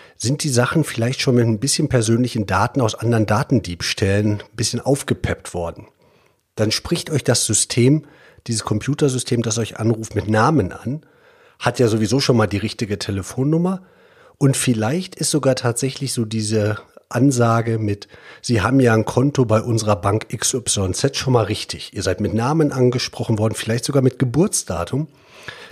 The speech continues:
Dann habt ihr einfach schon mal einen ganz anderen Level von Vertrauen, weil derjenige am anderen Ende weiß ja, wer ihr seid.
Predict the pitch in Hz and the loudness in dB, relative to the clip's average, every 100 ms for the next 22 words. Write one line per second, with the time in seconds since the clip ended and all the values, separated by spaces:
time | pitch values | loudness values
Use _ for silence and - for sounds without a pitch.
0 | - 107 117 - 151 135 139 131 131 123 | 0 2 2 0 0 0 0 0 2 4
1 | 117 113 127 180 - 143 135 123 113 139 | 4 2 2 -2 0 0 2 2 2 0
2 | - 113 - 110 - 98 135 123 95 101 | -2 -2 0 -2 0 0 2 2 2 2
3 | 117 123 120 120 104 101 104 104 107 104 | 2 2 2 2 0 -4 -2 0 0 0
4 | 101 101 85 117 127 113 98 95 92 90 | -2 -2 -2 -4 -2 -2 -2 -4 -4 -4
5 | 90 - - | -6 -8 -20